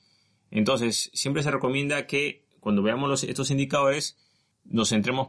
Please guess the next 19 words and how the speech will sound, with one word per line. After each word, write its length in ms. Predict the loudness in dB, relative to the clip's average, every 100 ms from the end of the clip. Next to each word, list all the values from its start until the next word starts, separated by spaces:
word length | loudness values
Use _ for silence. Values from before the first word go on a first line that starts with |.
| -4
eh, 260 | -2 0 2
más 160 | 0
que 100 | -2
en 60 | -4
la 100 | -2
posición, 320 | -4 -2 -2
nos 140 | -2 -2
centremos 500 | -2 0 0 -4 -4
en 160 | -2 0
la 160 | 0
cantidad 480 | -2 -2 -2 0 0
de 100 | -2
tráfico 480 | -4 -4 -4 -4 -6
generado 460 | -4 0 0 0 0
por 100 | -2
los 100 | 0
motores 380 | -2 -2 -2
de 60 | -2
búsqueda. 500 | -2 -4 -2 -2